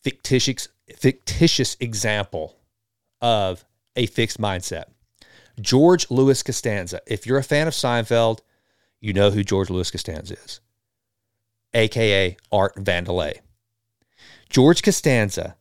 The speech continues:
had a fixed mindset, and here is one of the greatest examples. There is an episode where he and Jerry are talking about S A T scores. Jerry's his best friend.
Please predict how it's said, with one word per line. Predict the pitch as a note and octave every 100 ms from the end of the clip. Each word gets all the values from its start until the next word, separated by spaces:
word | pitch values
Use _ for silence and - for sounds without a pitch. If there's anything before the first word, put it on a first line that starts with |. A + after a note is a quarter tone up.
| _ _ _ _ _ _ _
had | B2+ A#2+ G#2+ G#2+ -
a | A2
fixed | - - A#2+ - - A2
mindset, | G#2 G2 F#2 - F#2 A2+
and | G2
here | - C#3 D3
is | C3 A#2
one | A#2 A#2
of |
the | G#2
greatest | F#2 - A2+ B2+ C3 -
examples. | B2 G#2+ F#2+ - - - _ _ _ _ _ _ _ - -
There | A2 B2 D3
is | D3+ B2+
an |
episode | B2 A#2+ - A2+ G#2+ G2+
where | G#2 G2+ F#2+ _ _ _ _ -
he | D3
and | D#3+
Jerry | B2+ B2 B2
are | A#2
talking | - G#2 A#2
about | G#2 G2
S | F#2+ G#2
A | F#2+
T | F#2
scores. | - - - - _ _ _ _ _ _ _ -
Jerry's | A2+ F#3 D4+
his | G3+ A#2+
best | C#3 A#2
friend. | - G2+ D2